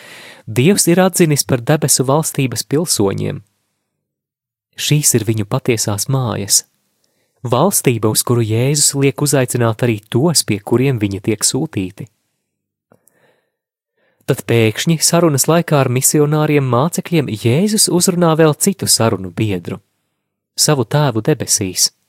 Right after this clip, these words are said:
Kā tikko apstiprināti Dieva valstības pilsoņi, tie septiņdesmit, un mēs, kas viņus vērojam, esam dievišķas sarunas liecinieki. Mēs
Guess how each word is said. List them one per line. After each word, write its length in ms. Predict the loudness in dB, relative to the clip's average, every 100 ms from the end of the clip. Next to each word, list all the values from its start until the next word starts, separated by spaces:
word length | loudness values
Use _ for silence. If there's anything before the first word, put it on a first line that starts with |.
| _ _ _ _ _ _ _ _ _ _ _ _
Kā 140 | -2 0
tikko 340 | -2 0 0
apstiprināti 840 | 2 -2 -2 -2 0 0 2 0 -2
Dieva 280 | -2 0 2
valstības 600 | 2 2 0 -2 -4 -4 -2
pilsoņi, 640 | -2 0 0 0 0 -2
tie 180 | -2 -2
septiņdesmit, 880 | 0 0 0 -4 -4 -4 -4 -4 -4
un 140 | -6 -8 -20 -20 -20 -12
mēs, 480 | 0 2 4 2 0
kas 240 | 0 -2 0
viņus 320 | 0 0 0
vērojam, 680 | 0 2 2 4 4 2 -4 -6
esam 400 | -2 0 0 -2
dievišķas 640 | -2 -2 -4 -6 -2 0
sarunas 460 | 0 -2 -4 -6 -2
liecinieki. 720 | -2 -2 -6 -8 -10 -12 -16 _ _ _ _ _ _ _ _ _ _ _ _ _ _ _ _ _
Mēs 260 | 0 2